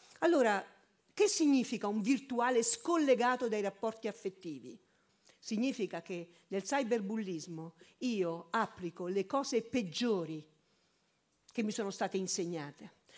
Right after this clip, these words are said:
tra cui un anonimato per ferirti, nemmeno mi prendo la responsabilità del confronto. Sapete cosa ha tolto il digitale? Anche inizialmente quando c'erano le chat non si conosceva la gente, non si vedeva, adesso si vedono in fotografie, se-,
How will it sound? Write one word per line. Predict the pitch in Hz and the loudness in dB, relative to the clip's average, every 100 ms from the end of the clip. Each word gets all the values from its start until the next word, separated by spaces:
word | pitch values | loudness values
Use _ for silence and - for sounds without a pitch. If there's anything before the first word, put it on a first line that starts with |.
| - | -12
tra | - 220 | -2 0
cui | - 320 277 - | 4 6 6 2
un | 247 247 | 0 2
anonimato | 247 254 262 294 294 | 2 2 4 2 0
per | 247 240 | 0 -2
ferirti, | - 247 233 190 - 156 147 - - - | 0 0 2 0 -4 -10 -12 -14 -10 4
nemmeno | 254 302 392 | 8 10 10
mi | 339 294 | 8 8
prendo | 294 294 277 | 8 8 8
la | 262 | 6
responsabilità | 254 - 247 262 226 233 240 | 4 2 0 2 2 4 4
del | 233 220 | 6 4
confronto. | 220 202 - 196 165 - - - _ _ - - | 2 0 2 0 0 -8 -16 -16 _ _ -20 -14
Sapete | - 208 285 226 | -6 -2 2 2
cosa | 185 175 | 2 -2
ha | 170 | -6
tolto | - 208 180 - | -6 -4 -4 -4
il | 156 | -12
digitale? | 151 151 156 170 175 156 135 - _ _ _ _ _ | -12 -16 -14 -10 -10 -10 -14 -20 _ _ _ _ _
Anche | 226 233 233 | 0 2 2
inizialmente | 208 208 - 196 214 208 190 | 0 -2 -2 0 0 -2 -2
quando | 180 180 | -4 -4
c'erano | 196 185 | -4 -4
le | 185 | -4
chat | 180 190 180 180 | -2 -4 -4 -6
non | 180 | -6
si | - | -8
conosceva | 185 180 - 185 | -8 -8 -6 -4
la | 180 165 | -4 -2
gente, | 180 175 170 170 - - | -2 -2 -4 -12 -14 -2
non | 208 | 0
si | 208 202 | 0 0
vedeva, | 202 190 | 0 0
adesso | 190 240 196 | 2 2 0
si | 185 | 2
vedono | 190 190 | 4 4
in | 190 | 2
fotografie, | 185 185 180 185 214 | -2 -2 -2 -4 -4
se-, | 185 | -4